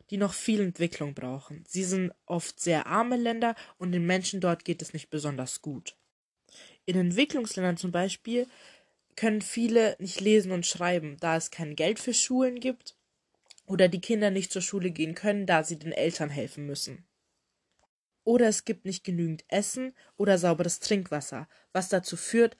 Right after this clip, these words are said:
dass sich Krankheiten ganz leicht ausbreiten. Zum Beispiel H I V und aids sind ein großes Problem in Teilen von Afrika. Beispiele für Entwicklungsländer sind zum Beispiel Thailand, Südafrika und Syrien.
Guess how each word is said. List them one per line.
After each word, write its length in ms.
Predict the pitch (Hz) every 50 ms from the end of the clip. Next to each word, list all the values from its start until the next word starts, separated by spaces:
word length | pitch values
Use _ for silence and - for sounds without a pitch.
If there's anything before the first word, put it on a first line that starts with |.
| _ -
dass 200 | - 190 185 -
sich 120 | - 180 -
Krankheiten 680 | - - 214 208 214 208 202 214 196 190 - 196 190
ganz 360 | 185 175 175 180 180 180 -
leicht 340 | 165 147 139 156 - - -
ausbreiten. 760 | - 143 156 156 - _ - 156 147 135 - - 95 - - _ _ _ _ _ _ _ _ _ _ _ _
Zum 280 | - - - 233 214 185
Beispiel 440 | 185 180 190 185 - - 196 170 151
H 180 | 175 170 175 175
I 80 | 180
V 240 | - - 180 156 156
und 180 | 156 156 - -
aids 420 | - 185 202 226 226 - - - - - - - -
sind 200 | - - 190 185
ein 120 | 180 175
großes 340 | 170 196 208 196 - - -
Problem 440 | - - 190 165 156 175 190 202 185
in 140 | 185 170 -
Teilen 340 | - 165 170 170 175 170
von 160 | 170 - 170 165
Afrika. 640 | - 156 - - - 147 - - - 151 - 170 _ _ _ _ _ _ _ _ _ _ _ _ _ _ _
Beispiele 440 | - 196 240 226 - - 233 226 226
für 140 | - - 214
Entwicklungsländer 840 | 185 175 - 226 226 - 247 233 220 - - 208 202 202 202 196
sind 180 | 180 180 180 -
zum 100 | - 160
Beispiel 360 | 156 147 147 - - - -
Thailand, 480 | - - 220 226 226 233 220 220 202 175
Südafrika 720 | - - - - 190 180 - - 196 180 - - 165 151
und 100 | 156 147
Syrien. 540 | 143 - 151 151 147 - 135 131 131 143 -